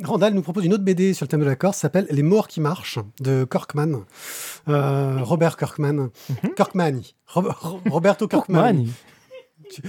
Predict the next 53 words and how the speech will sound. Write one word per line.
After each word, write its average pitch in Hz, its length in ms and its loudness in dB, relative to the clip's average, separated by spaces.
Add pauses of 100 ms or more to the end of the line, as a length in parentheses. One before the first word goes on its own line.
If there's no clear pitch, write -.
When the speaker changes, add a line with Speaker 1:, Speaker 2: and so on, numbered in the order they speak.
(140)
Speaker 1:
tu - 80 -14
connais 180 180 4
pas, 180 140 -2
tu - 100 -10
cherches ? - 380 -6 (260)
Speaker 2:
Je 196 60 6
cherche, 262 300 4
je 190 60 0
regarde 190 180 4
Les 175 80 6
Morts 185 160 2
qui - 100 -2
marchent. 190 360 -2
Speaker 1:
<laughs> - 40 -18
Les 160 80 6
Morts 170 300 2
qui... - 140 -12
Voilà. 160 200 2 (300)
Speaker 2:
Eh, 165 180 4
je 147 120 0
trouve 180 260 2
pas, 190 160 2
c'est 131 120 -6
bizarre, 220 340 0
hein ? 311 80 -2 (720)
Speaker 1:
Euh, 190 760 4 (1300)
Speaker 2:
Eh 151 80 2
non, 143 140 6
y 147 80 6
a 107 60 -2
pas, 147 100 0
Speaker 1:
Thio, 269 120 6
Speaker 2:
ça, 240 120 2
Speaker 1:
toi, 190 120 2
Speaker 2:
ça - 20 2
Speaker 1:
tu - 100 -4
l'as 180 80 2
lu 185 120 4
Speaker 2:
comprend 220 80 4 (180)
Speaker 1:
aussi, 226 120 4
Speaker 2:
pas. - 60 -10
Speaker 1:
te-, 160 240 2
quelque 180 220 -4
chose 196 200 0
à 175 60 6
ajouter ? 170 300 2
Toi, 226 120 -2
t'as, 196 120 -2
t'as, 170 180 -6
disons 151 420 0
que, 185 100 0 (840)
moi, 202 160 0
j'ai, 175 200 -4